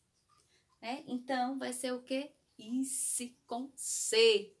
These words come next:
Então, gente, fica muito mais fácil vocês identificarem. Percebeu que é um verbo? Já sabe que vai colocar a, o sufixo com terminação I S S E. Tá ligado aí vocês?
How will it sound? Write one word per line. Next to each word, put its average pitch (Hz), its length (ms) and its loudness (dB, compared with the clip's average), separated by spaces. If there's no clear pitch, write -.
Então, 330 160 -2
gente, 262 240 -2
fica 277 240 -4
muito 262 260 0
mais 247 240 -4
fácil 196 300 -4
vocês 196 240 -6
identificarem. 196 640 -12
Percebeu 453 440 4
que 285 100 -4
é 262 60 0
um 262 80 2
verbo? 262 400 4
Já 277 200 -2
sabe 254 260 2
que - 60 -16
vai 247 100 -4
colocar 240 580 -4
a, 214 520 6
o 247 80 -2
sufixo 254 480 -4
com 262 140 -2
terminação 247 680 -2
I 285 300 2
S 254 280 4
S 247 320 0
E. 185 220 -4
Tá 185 100 0
ligado 185 380 0
aí 190 140 0
vocês? 233 500 -4